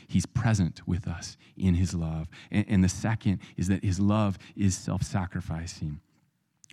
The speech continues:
All right, John told us that, that God, uh, he, he made love visible to us, God's love visible to us. How? By Jesus coming, right? He didn't fix our sin problem from afar. He's God.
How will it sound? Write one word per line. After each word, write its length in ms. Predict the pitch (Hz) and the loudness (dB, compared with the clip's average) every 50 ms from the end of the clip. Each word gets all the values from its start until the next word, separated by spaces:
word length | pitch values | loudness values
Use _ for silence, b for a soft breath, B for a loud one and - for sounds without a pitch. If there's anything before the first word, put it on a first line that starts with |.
| - - | -4 0
All 60 | 98 | 0
right, 260 | 98 98 - - 107 | 2 2 2 0 -2
John 280 | 101 104 113 110 107 98 | 0 2 4 4 4 4
told 280 | - - 131 127 110 87 | 4 2 0 2 2 2
us 160 | 78 76 - | 0 -2 -4
that, 180 | - - 95 B B B B B | -4 -4 -4 B B B B B
that 80 | 98 87 - | -6 -4 -2
God, 300 | 101 98 107 104 101 B B B B - | -2 0 0 0 -2 B B B B -8
uh, 120 | - 82 - - | -6 -6 -4 0
he, 180 | 98 95 90 - | 0 0 2 2
he 120 | 95 90 | 2 4
made 400 | 90 95 104 110 120 120 110 B B B B - | 6 6 6 6 6 4 2 B B B B -4
love 460 | 104 92 95 107 107 110 101 95 - - | 0 2 4 4 4 4 2 0 -2 -4
visible 520 | - 92 98 110 117 120 120 120 107 110 98 | -4 2 6 6 8 8 6 6 6 4 4
to 200 | - - - 92 | 2 2 0 0
us, 120 | 85 82 - | 0 0 -2
God's 260 | - 95 107 101 101 | 0 0 2 2 4
love 160 | 110 107 92 | 4 4 6
visible 300 | 98 117 107 95 95 90 | 6 4 4 4 2 0
to 140 | - - 101 | 2 2 0
us. 120 | 90 - - | 0 0 -4
How? 200 | - - 104 110 | -4 -2 0 2
By 160 | 107 98 90 | 4 4 2
Jesus 560 | 87 92 98 113 117 117 107 117 98 90 - - - | 2 4 4 6 6 6 6 4 2 2 0 -8 -10
coming, 440 | - - - 104 95 85 80 76 - - - - | -8 0 2 4 4 4 2 0 -6 -12 -10 -4
right? 100 | - 110 | -2 0
He 140 | 117 110 113 | 4 6 8
didn't 300 | 117 139 160 - - - | 8 8 8 6 4 -4
fix 380 | - - 147 143 139 - - B B B B B - | 0 2 2 2 2 -2 -8 B B B B B -2
our 80 | 104 | 0
sin 320 | 107 - - 139 131 123 120 | 0 2 4 6 6 8 6
problem 460 | - - 107 - 110 110 107 101 B B B | 6 4 4 4 6 6 6 4 B B B
from 220 | - - 123 113 104 | -2 2 4 6 6
afar. 460 | 87 95 - - 123 92 82 85 90 b b b b _ | 6 4 2 0 0 0 0 -2 -6 b b b b _
He's 260 | - - 208 185 101 | 2 2 2 2 4
God. 460 | 101 95 120 160 127 113 113 120 | 2 2 2 2 2 2 0 0